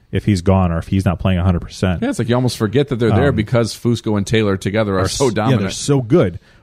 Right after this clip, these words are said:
Speaker 1: but they have all these other under the radar guys that can, that can really make you miss. And if you don't have enough film on those guys, your defense is gonna be scrambling to figure out what they're gonna do.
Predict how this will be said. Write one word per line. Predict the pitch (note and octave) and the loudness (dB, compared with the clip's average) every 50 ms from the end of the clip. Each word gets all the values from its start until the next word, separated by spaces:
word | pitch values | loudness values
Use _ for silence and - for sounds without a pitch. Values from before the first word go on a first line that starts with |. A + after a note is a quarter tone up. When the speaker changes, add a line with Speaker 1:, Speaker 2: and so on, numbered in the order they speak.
| _ | _
Speaker 1:
but | - A#2 A2 | -4 -4 0
they | A#2+ A2+ | 2 2
have | A#2+ A#2 A#2+ | 2 2 2
all | - | 0
these | C#3 C#3 B2+ | 2 2 2
other | C3+ B2+ B2 A2+ | 4 4 2 2
under | G2+ C3 B2+ A#2+ | 2 0 0 0
the | A2 G#2+ | 0 2
radar | A2 A2 G#2+ G2 F#2+ | 2 2 2 2 0
guys | F2+ F#2+ F#2 G2+ G#2+ G#2 F#2 F#2 | 0 0 0 2 2 2 2 2
that | F#2 F#2 - | 2 0 0
can, | - F#2 F2 F2 - _ _ - | -2 -2 -2 -4 -6 _ _ -6
that | G#2+ G2+ | -6 -4
can | - F#2 F#2 | -2 0 2
really | G2 A2 A#2+ A2+ G#2 - - _ _ _ _ _ _ _ _ _ - | 2 4 4 2 0 -2 -4 _ _ _ _ _ _ _ _ _ -4
make | A2+ A#2 A#2+ - - | -2 -2 0 0 -2
you | G2+ | -2
miss. | G2 A#2+ C#3 A#2 G2 - | 0 2 0 0 0 -2
And | G#2+ G#2 G#2+ | -2 -2 -2
if | G#2 - | 0 0
you | B2+ | 0
don't | D#3 C3 C3 | 0 2 2
have | C3+ B2 A#2 | 2 2 2
enough | A#2 G#2+ - - | 0 -2 -4 -2
film | - D3+ E3+ | -2 -2 0
on | D3+ G#2+ | 0 0
those | F#2 F2+ E2+ | 0 -2 -2
guys, | E2 A#2 C3+ C#3 G2 D#2+ D#2+ F2+ - _ _ _ _ _ _ _ - | -2 -2 -2 -4 -4 -6 -8 -10 -12 _ _ _ _ _ _ _ -2
your | B2 A#2 | 0 2
defense | C#3+ D#3+ D3+ C3 G#2+ - | 2 2 2 0 -2 -2
is | - | -2
gonna | G#2+ G2+ F#2 | 0 0 0
be | F2+ F2 | -2 -2
scrambling | - - A2+ C3 B2+ G2 F2+ | -2 -2 0 0 2 0 0
to | F2 - | 0 0
figure | G#2 G2 F#2 | 0 0 0
out | F2 | 0
what | F2 - | 0 0
they're | F#2 F2+ | -2 -2
gonna | F2+ E2+ E2+ | -2 -2 0
do. | F#2+ D3 B2+ - | 2 2 0 0